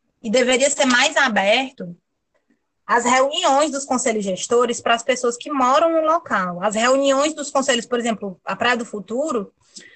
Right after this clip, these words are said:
tem um, uma associação de barraqueiros. É, deveria ser incluído nas reuniões desses barraqueiros pessoas da comunidade, porque eles precisam escutar das pessoas que moram ali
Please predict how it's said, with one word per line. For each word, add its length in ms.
tem 380
um, 600
uma 280
associação 680
de 80
barraqueiros. 1000
É, 480
deveria 640
ser 200
incluído 520
nas 180
reuniões 380
desses 260
barraqueiros 760
pessoas 440
da 140
comunidade, 800
porque 180
eles 240
precisam 640
escutar 500
das 160
pessoas 320
que 140
moram 440
ali 540